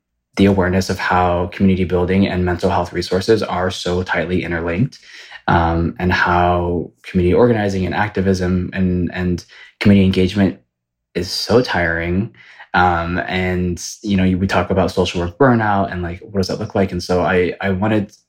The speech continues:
I, I just really wanted to combine activism with mental health services, um,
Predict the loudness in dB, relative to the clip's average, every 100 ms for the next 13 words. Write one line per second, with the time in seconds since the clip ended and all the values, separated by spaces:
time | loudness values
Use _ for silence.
0 | 0 0 2 2 2 2 2 4 4 2
1 | 0 -4 -2 -2 -4 -4 -8 -10 _ _
2 | _ _ -2 0 -2 -2 -2 -4 -6 -4
3 | -4 -4 -2 -4 -4 -10 -12 -14 -16 -20
4 | -20 -12 -4 -2 0 0 -2 -4